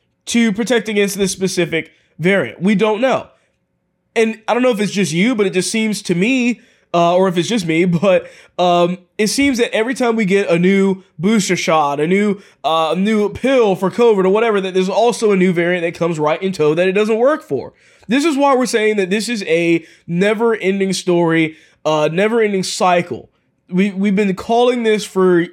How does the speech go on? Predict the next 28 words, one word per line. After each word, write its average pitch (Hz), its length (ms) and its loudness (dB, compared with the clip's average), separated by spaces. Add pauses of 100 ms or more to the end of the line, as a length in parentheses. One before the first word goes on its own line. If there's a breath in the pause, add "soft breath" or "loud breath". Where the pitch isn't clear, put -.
uh, 165 320 0
more 208 240 4
than 208 160 2
a - 20 2
year 185 380 2
now, 117 380 -6
<laughs> 170 80 -8
and 165 140 -2
here 240 200 -2
we 247 180 0
are 156 400 2 (260 loud breath)
seeing 175 320 -2
variant 190 460 2
after 190 280 -2
variant, 160 440 0 (240 soft breath)
after 139 320 -6
booster, 220 400 0
after 220 240 0
booster, 185 400 2
after 170 220 -2
vaccine, 233 480 -6
after 226 200 -4
vaccine, 196 540 0
and 175 240 -2
wondering 233 500 0
what 202 220 2
it 220 120 0
is 160 440 0